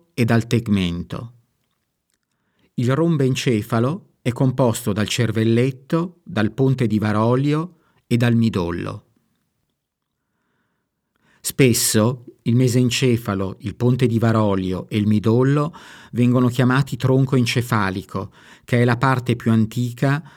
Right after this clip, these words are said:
formatasi oltre cinquecento milioni di anni fa.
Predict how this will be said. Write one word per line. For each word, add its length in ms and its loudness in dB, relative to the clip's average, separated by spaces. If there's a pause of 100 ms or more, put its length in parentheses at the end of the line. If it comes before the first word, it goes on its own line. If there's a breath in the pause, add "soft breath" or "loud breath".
formatasi 720 0
oltre 360 2
cinquecento 760 0
milioni 500 2
di 100 -2
anni 220 -2
fa. 360 -10